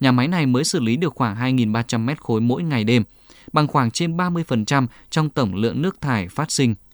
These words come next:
ở khu vực. Theo một nhân viên vệ sinh môi trường, khi Hà Nội nới lỏng giãn cách xã hội, lượng rác thải, túi ni lông người dân ném xuống hồ Văn Quán, quận Hà Đông tăng mạnh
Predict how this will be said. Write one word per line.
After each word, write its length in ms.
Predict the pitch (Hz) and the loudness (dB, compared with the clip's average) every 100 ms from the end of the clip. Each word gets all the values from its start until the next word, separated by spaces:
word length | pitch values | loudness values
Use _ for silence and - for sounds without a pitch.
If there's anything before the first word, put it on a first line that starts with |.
| - | -4
ở 220 | 117 90 | -2 -2
khu 200 | - 113 | -4 0
vực. 220 | 113 - - _ _ _ | 0 -2 -10 _ _ _
Theo 120 | 131 | 0
một 120 | 120 110 | 2 4
nhân 160 | 120 | 2
viên 180 | 123 117 | 2 0
vệ 120 | 110 | 0
sinh 200 | - 120 | -2 0
môi 120 | 120 | 0
trường, 260 | 117 127 113 - - - | 2 2 2 0 -16 -18
khi 160 | - 202 | -2 0
Hà 100 | 180 | 2
Nội 200 | 147 143 | 0 0
nới 160 | 135 165 | 0 0
lỏng 200 | 165 110 | 0 -2
giãn 180 | 120 | -4
cách 220 | 156 190 - | -4 -6 -6
xã 120 | 135 | -2
hội, 220 | 160 131 - - - | 0 0 -2 -20 -4
lượng 200 | 147 139 | 0 0
rác 200 | 196 208 | 0 -2
thải, 300 | 165 123 92 - | -2 -2 -2 -2
túi 120 | 117 | 0
ni 140 | 147 | 0
lông 220 | 131 131 120 | 0 0 2
người 120 | 107 | 0
dân 240 | 120 117 | -2 -2
ném 200 | 110 104 | -2 -4
xuống 280 | 117 123 117 | -4 -2 0
hồ 160 | 147 113 | 0 0
Văn 180 | 120 | 0
Quán, 340 | 113 113 107 151 | -2 -2 -2 -2
quận 180 | 156 117 | -4 -4
Hà 120 | 101 | -2
Đông 220 | 117 113 | 0 0
tăng 200 | - 113 | -2 -2
mạnh 160 | 120 | -2